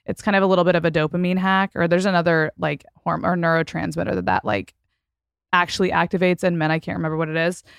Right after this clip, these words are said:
but they kinda fall in love in, in the times when you're not there, when they're missing you, from what I've heard. Okay. I don't know the science behind it, but that's from what I've heard. I know women fall in love with, like, oxytocin and something else. Men, it's two different things.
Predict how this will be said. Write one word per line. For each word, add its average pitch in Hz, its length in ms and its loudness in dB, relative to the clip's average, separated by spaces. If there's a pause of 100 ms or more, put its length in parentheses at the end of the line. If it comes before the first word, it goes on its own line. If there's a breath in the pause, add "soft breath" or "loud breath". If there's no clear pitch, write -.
(220 soft breath)
but 214 100 0
they 214 80 0
kinda 233 240 0
fall 220 240 2
in 175 80 -4
love 165 420 2 (460)
in, 190 340 -2 (560)
in 208 120 2
the 196 80 2
times 175 380 -2
when 175 120 -4
you're 170 140 -2
not 165 260 0
there, 151 180 -2
when 160 140 -2
they're 160 140 -4
missing 156 340 -6
you, - 300 -12 (100)
from 214 220 4
what 196 160 4
I've 180 140 2
heard. - 360 -8 (220)
Okay. 180 400 2
I 196 80 0
don't 196 140 0
know 185 140 -2
the 180 80 0
science 170 320 -4
behind 165 320 -6
it, 151 180 -4 (240)
but 175 100 -6
that's 185 200 0
from 190 100 -6
what 175 100 -2
I've 170 140 -2
heard. 160 360 -4
I - 80 -4
know 180 120 -2
women 180 260 -2
fall 170 140 0
in 170 80 -2
love 165 120 -2
with, 175 120 -4
like, 160 160 -4
oxytocin 156 1000 -6 (600)
and 185 120 -8
something 170 300 -2
else. 165 280 -2
Men, 165 200 -4
it's - 280 -8
two 175 140 -6
different - 280 -6
things. - 380 -12